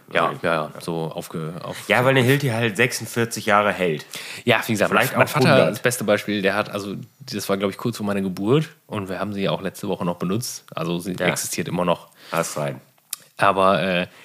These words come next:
Speaker 1: ich muss, muss echt eine Lanze brechen für den Werkzeugkoffer.
Speaker 2: Von Aldi.
Speaker 1: Ich, von Aldi.
Speaker 2: Ja.
Speaker 1: Das, <laughs> ich hab
Speaker 2: Das letztens verpasst,
Speaker 1: so
Speaker 2: bei Lidl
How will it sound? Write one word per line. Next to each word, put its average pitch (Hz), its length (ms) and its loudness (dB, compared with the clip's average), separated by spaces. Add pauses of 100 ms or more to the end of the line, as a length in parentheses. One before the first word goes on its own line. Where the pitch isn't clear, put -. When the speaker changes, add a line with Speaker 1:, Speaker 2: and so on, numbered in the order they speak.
(140)
Speaker 1:
ich - 200 -6
muss, - 360 -4
muss 110 400 0
echt - 180 -2
eine 101 100 0
Lanze 113 300 2
brechen 110 360 0
für 104 420 0 (1300)
den 92 340 2 (380)
Werkzeugkoffer. 120 920 0 (340)
Speaker 2:
Von 120 160 -4
Aldi. 104 260 2
Speaker 1:
Ich, 76 60 -6
von - 120 -4
Aldi. - 300 -6 (100)
Speaker 2:
Ja. 78 120 -6 (260)
Speaker 1:
Das, - 220 6 (480)
<laughs> 175 120 4 (320)
ich - 180 8
hab 175 140 2
Speaker 2:
Das 165 160 4
letztens 175 300 2
verpasst, 151 260 6
Speaker 1:
so 139 100 10
Speaker 2:
bei 220 80 10
Lidl 254 140 8